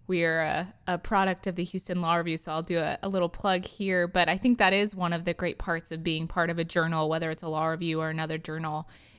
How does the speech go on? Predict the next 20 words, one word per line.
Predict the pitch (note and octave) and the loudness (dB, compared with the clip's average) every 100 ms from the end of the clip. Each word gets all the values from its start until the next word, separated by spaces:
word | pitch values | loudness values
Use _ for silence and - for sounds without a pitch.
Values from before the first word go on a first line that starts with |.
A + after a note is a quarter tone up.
| _ | _
is, | F#3 E3+ D#3+ D#3 - | 0 0 0 -2 -6
um, | E3 D3+ B2+ G2+ - | -4 -4 -2 -6 -8
the | F3+ F#3 | -2 2
access | B2 D#3 - F3+ E3 - | 2 0 -4 -6 -6 -6
to | - D#3 D3 C#3 - | -6 -4 -4 -6 -8
fantastic, | - E3 D#3+ C#3+ D#3+ - D3+ D3+ - - - - - | -4 -4 -2 0 0 -2 -4 -4 -6 -18 -20 -14 -4
respected, | F3+ - D#3 - D#3+ D#3 D3+ | -4 -4 -8 -6 -2 -2 -2
and | - D3 D3+ | -4 -6 -8
successful | - - C#3+ D3+ - C#3+ | -8 -10 -8 -8 -6 -6
attorneys | C3+ - D3+ D3+ D3 | -6 -6 -6 -4 -6
that | - C#3+ | -6 -6
we | D3 | -6
have | D3+ C#3+ C#3+ C#3+ | -2 0 0 -2
and | D3+ | -8
can | D3+ | -10
kind | D3 D3+ C#3+ | -10 -8 -8
of | C#3+ | -8
learn | D3 D3 D#3+ | -8 -8 -10
from. | - D3 C3+ D3+ | -6 -4 -2 -4
So | D#3 D#3+ C#3+ | -6 -4 -4